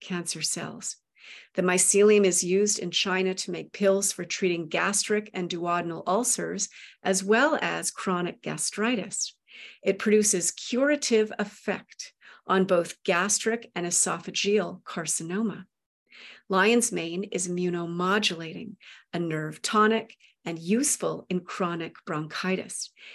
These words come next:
It is not directly chemotherapeutic,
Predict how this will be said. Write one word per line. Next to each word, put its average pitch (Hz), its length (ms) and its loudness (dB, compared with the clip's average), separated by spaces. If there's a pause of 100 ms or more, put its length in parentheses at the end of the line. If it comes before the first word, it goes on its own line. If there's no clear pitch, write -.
(120)
It 170 120 -4
is 190 120 2
not 214 280 4
directly 220 580 0
chemotherapeutic, 202 1080 0